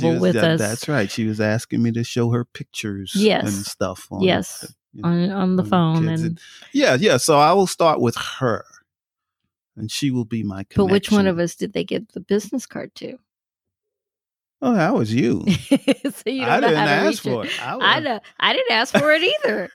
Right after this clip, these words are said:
Speaker 2: They were like, "Here, in case you ever wanna
Speaker 1: <laughs>
Speaker 2: contact us again."
Speaker 1: That, that,
Speaker 2: You
Speaker 1: that's,
Speaker 2: know?
Speaker 1: that's all, that's,
Speaker 2: Although she
Speaker 1: that's
Speaker 2: said she
Speaker 1: something.
Speaker 2: would never let me interview her again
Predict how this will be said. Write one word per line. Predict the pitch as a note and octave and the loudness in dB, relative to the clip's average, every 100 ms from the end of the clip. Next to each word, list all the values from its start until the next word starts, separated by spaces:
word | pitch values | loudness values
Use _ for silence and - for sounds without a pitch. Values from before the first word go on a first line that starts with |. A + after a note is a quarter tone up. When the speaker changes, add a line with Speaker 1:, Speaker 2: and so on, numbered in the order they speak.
| G3+ - | -6 -4
Speaker 2:
They | - | -2
were | C#4 | 0
like, | C4 A#3+ | 0 0
"Here, | B3+ E4 C#4 F3+ | 0 0 0 0
in | F#3+ | -2
case | - A#3+ B3+ | 0 0 0
you | B3 | 0
ever | A#3+ B3+ | 0 0
wanna | B3 A#3 B3 B3 | 0 -2 -2 -6
Speaker 1:
<laughs> | - - | -12 -4
Speaker 2:
contact | C4+ A#3+ B3+ B3+ A3+ | 2 2 2 -2 -2
us | B3 B3+ | -4 -4
again." | C#4 C4+ D4 G#3+ - - - - - | -6 -4 -4 -4 -6 -10 -20 -20 -8
Speaker 1:
That, | F3 F3+ | -4 -4
that, | - D3+ | -4 -2
Speaker 2:
You | G#3 G#3+ | 0 2
Speaker 1:
that's, | G3 F#3+ | 2 2
Speaker 2:
know? | - | -2
Speaker 1:
that's | G#2 A#2 - | -6 -12 -12
all, | G#2 - | -12 -12
that's, | G2 - | -6 0
Speaker 2:
Although | A3 A#3+ | 2 4
she | A3 B3 | 2 0
Speaker 1:
that's | |
Speaker 2:
said | - G#3 | 0 -2
she | - | -2
Speaker 1:
something. | A3 | -2
Speaker 2:
would | G3+ | 0
never | F#3+ F#3+ | 0 0
let | F#3 F#3 | 0 -2
me | F3 F3 | -4 -6
interview | E3+ E3 - | -6 -8 -10
her | - - | -10 -10
again | - - - | -12 -16 -16